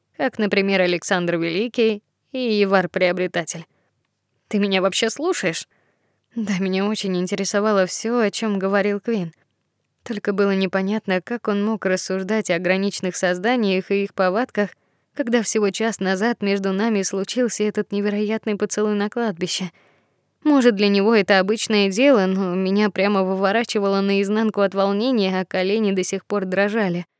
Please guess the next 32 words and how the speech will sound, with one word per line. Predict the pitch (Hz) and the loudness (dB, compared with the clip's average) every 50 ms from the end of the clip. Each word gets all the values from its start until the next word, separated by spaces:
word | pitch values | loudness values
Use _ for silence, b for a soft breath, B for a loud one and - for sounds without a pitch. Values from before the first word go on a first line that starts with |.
| _ _ _ _ _ _ _ _ _ _ _ _ | _ _ _ _ _ _ _ _ _ _ _ _
Поэтому | - 254 233 226 - - 214 202 | 0 2 2 4 2 2 2 2
я | 196 185 190 190 190 | 2 2 2 2 2
обрадовалась, | 170 180 180 214 226 202 180 175 175 170 175 - | 2 2 2 2 2 2 2 2 0 0 -2 -4
когда | - - 185 185 170 196 - | -4 -6 -4 -2 -2 -4 -2
присела | - 190 185 175 - - 185 202 202 190 180 | -2 -2 -2 -2 -4 -4 -4 -2 -2 0 0
за | 175 185 180 | 0 -2 -2
письменный | - 180 185 - - 185 175 180 175 175 | -2 -4 -4 -4 -4 -4 -2 -2 -2 -4
стол | - - 175 170 175 165 | -6 -6 -6 -6 -6 -6
Квина. | - 185 180 170 170 170 175 170 - _ _ _ _ _ _ _ _ _ _ _ _ _ _ _ _ _ - | -4 -4 -2 -2 -2 -2 -4 -6 -10 _ _ _ _ _ _ _ _ _ _ _ _ _ _ _ _ _ -8
Честно | - - 294 269 - 262 226 | -2 0 0 2 2 2 2
говоря, | 214 208 208 208 208 208 247 254 220 | 4 4 4 4 6 6 6 4 6
мои | 196 190 190 190 185 | 6 6 4 4 4
предыдущие | 170 202 208 196 202 208 208 240 233 - - - 202 185 | 4 2 2 4 2 2 2 2 0 0 0 0 0 0
поцелуи | - 190 - - 214 208 226 254 254 220 202 | 0 -2 -2 0 0 0 2 2 4 4 4
можно | 202 208 233 240 196 220 208 190 | 4 4 2 2 4 2 2 4
было | 190 220 220 196 185 | 4 4 4 2 2
пересчитать | 170 208 190 175 180 - - 202 185 - 214 220 208 - | 2 0 0 0 0 -2 -4 -4 -2 -2 -2 -2 -2 -2
на | 196 180 180 | -2 -2 -2
пальцах | - - - 202 190 - 196 - - | -4 -6 -8 -8 -6 -8 -6 -4 -2
одной | 190 190 202 202 196 | -2 0 2 2 2
руки. | 190 214 208 - - 220 190 170 - _ _ _ _ _ _ _ _ _ _ _ _ _ | 2 0 0 -2 -2 -4 -4 -4 -4 _ _ _ _ _ _ _ _ _ _ _ _ _
Если | - 269 254 220 - 214 196 | 0 2 2 4 4 2 0
быть | 190 196 190 - _ | 2 2 0 0 _
точной — | - 208 233 226 - - - 196 196 185 _ _ _ _ _ _ - 285 | 0 2 2 2 0 0 2 2 2 0 _ _ _ _ _ _ 0 4
на | 262 233 202 | 4 4 6
пальцах | - 214 202 202 - - 196 - - | 4 4 2 2 0 -4 -2 0 2
одной | 196 202 208 202 202 190 | 2 4 4 6 6 4
руки | 190 190 180 - - 240 247 220 | 4 2 0 -2 -2 -2 0 2
без | 190 208 190 | 2 2 2
большого | 190 202 185 175 180 - - 202 202 202 196 190 | 4 4 4 2 2 -2 -2 0 0 2 2 4
и | 190 | 4
указательного. | 196 190 185 - 214 208 185 202 185 190 - 185 180 180 175 175 180 175 | 4 4 4 4 4 4 4 2 0 0 0 0 0 2 2 0 0 -2